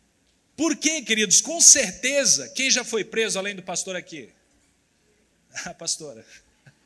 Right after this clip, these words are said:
Ô, família abençoada, aleluia. <laughs> A pessoa presa é desesperador dentro dela.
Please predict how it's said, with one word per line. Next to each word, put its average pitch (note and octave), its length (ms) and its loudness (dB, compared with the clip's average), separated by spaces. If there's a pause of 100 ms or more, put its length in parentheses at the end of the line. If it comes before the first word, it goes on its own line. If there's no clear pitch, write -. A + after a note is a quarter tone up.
(360)
Ô, F3 200 -4
família G#3 360 -2
abençoada, D#3+ 680 -2
aleluia. F3 640 -2
<laughs> D3 1000 -16 (2500)
A G3+ 120 -8
pessoa A#3+ 340 -4
presa A3 560 -2
é F#3 140 -8
desesperador G3+ 840 -4
dentro C#3+ 300 -10
dela. F#2+ 400 -18